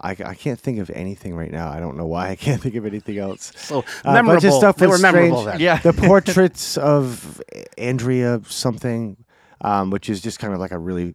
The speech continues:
Speaker 1: a lot of them are really violent porn. So you end up turning
Speaker 2: Right.
Speaker 1: it off because
Speaker 2: They're
Speaker 1: <laughs> you, you feel bad. Like, it's
Speaker 3: 'Cause
Speaker 1: all
Speaker 3: you're at, like, Olive Garden.
Speaker 1: Right.
Speaker 2: <laughs> There is a line out there between underground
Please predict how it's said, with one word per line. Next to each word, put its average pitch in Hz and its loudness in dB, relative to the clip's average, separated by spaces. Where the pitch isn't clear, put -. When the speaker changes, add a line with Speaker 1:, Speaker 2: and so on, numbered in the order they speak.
Speaker 1:
a 90 -12
lot 135 2
of 110 -4
them 104 -2
are 90 -4
really 92 -4
violent 85 -8
porn. 78 -12
So - -4
you 131 2
end 123 0
up 107 -4
turning 120 -2
Speaker 2:
Right. 104 -4
Speaker 1:
it 104 -2
off 98 -2
because 95 -4
Speaker 2:
They're 135 0
Speaker 1:
<laughs> - -8
you, 156 4
you 147 0
feel 147 2
bad. 113 0
Like, 117 -2
it's 143 0
Speaker 3:
'Cause 139 6
Speaker 1:
all 123 4
Speaker 3:
you're 127 6
at, 110 0
like, 104 0
Olive 92 4
Garden. 92 2
Speaker 1:
Right. 131 2
Speaker 2:
<laughs> - -18
There 170 2
is 254 2
a 190 2
line 165 4
out 151 2
there 98 -4
between 143 0
underground 127 0